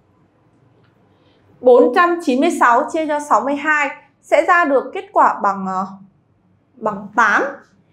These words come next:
Tám nhân hai bằng mười sáu, viết sáu nhớ một. Tám nhân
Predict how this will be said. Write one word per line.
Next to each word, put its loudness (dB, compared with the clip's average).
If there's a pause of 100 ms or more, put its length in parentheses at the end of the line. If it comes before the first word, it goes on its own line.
(2500)
Tám 2
nhân -2
hai 0
bằng 0
mười -2
sáu, 0
viết 4 (100)
sáu 4
nhớ -6
một. 0 (240)
Tám 0
nhân -4